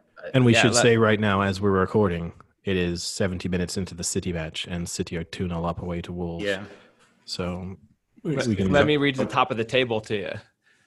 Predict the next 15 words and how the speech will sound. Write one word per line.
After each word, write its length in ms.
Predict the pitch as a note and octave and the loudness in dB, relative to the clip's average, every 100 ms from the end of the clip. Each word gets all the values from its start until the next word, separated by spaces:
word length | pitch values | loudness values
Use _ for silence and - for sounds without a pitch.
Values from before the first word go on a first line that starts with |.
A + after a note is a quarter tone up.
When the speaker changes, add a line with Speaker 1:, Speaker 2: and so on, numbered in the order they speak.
| _ | _
Speaker 3:
Right 220 | A#2+ A#2 B2+ | 0 0 2
now, 200 | B2+ B2 | 2 4
you 140 | A#2+ | 2
have 520 | A#2 A2 G#2+ G#2+ - _ - | 2 2 2 -2 -10 _ -2
tied 260 | B2+ A#2+ A#2 | 2 4 2
for, 380 | A#2+ A2 G#2 G#2 _ - | -2 0 0 -4 _ -6
I 120 | B2 | -2
guess, 260 | A2 A2 - _ _ - | -2 -4 -8 _ _ -4
technically 440 | C#3 B2 A2+ G#2+ | -2 -2 -4 -6
tied 280 | G2+ G#2+ F#2+ | -2 0 0
for 200 | - G2+ | -4 -10
the, 120 | F#2+ - _ - | -10 -16 _ -14
the 80 | A2 | -10
top, 360 | - G2+ F#2+ - | -6 -8 -8 -8
but 240 | G2+ - | -8 -8